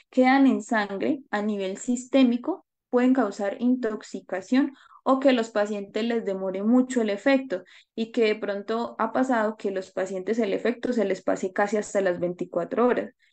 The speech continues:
que todo el tiempo estén adormecidos y que de pronto se puedan generar algo, eh, de intoxicación. Lo único como tal el efecto es que puede causar hipotensión o hipotermia de pronto en razas únicas.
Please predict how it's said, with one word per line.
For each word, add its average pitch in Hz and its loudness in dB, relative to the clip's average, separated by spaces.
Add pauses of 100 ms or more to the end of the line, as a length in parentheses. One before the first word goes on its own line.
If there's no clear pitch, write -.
(100)
que 214 0
todo 220 2
el 220 2
tiempo 233 -2
estén 220 -2
adormecidos 202 -2
y 226 -6
que 202 -2
de 190 -4
pronto 208 -6
se 233 0
puedan 180 -6
generar 185 -2
algo, 190 0
eh, 185 -4
de 190 -2
intoxicación. 185 -4 (680)
Lo 233 4
único 269 4
como 226 0
tal 190 0
el 233 0
efecto 262 -2
es 262 -6
que 226 -2
puede 214 -2
causar 190 -4
hipotensión 202 -4
o 202 -6
hipotermia 220 0
de 208 0
pronto 185 -4
en 196 0
razas 196 -2
únicas. 247 4